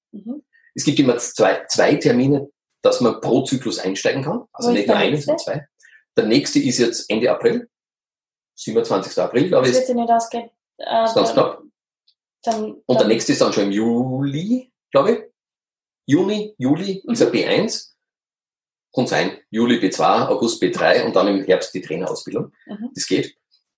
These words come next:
Speaker 2: Äh, die Frage, wie lange dauert's? Äh, ich sage immer, ideal ist wie eine Schwangerschaft.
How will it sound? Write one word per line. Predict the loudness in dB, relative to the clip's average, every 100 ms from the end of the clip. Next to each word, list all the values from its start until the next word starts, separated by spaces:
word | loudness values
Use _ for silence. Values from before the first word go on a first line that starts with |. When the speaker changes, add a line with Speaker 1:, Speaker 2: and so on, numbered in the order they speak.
| 2
Speaker 2:
Äh, | 4 4
die | 0
Frage, | 0 0
wie | 0
lange | -2 0
dauert's? | 2 2 2 -8 -14 _
Äh, | 2 2 2
ich | 0
sage | 0
immer, | 0 -2
ideal | 0 0 0
ist | -2 -8 -8
wie |
eine | -6
Schwangerschaft. | -4 -6 -6 -8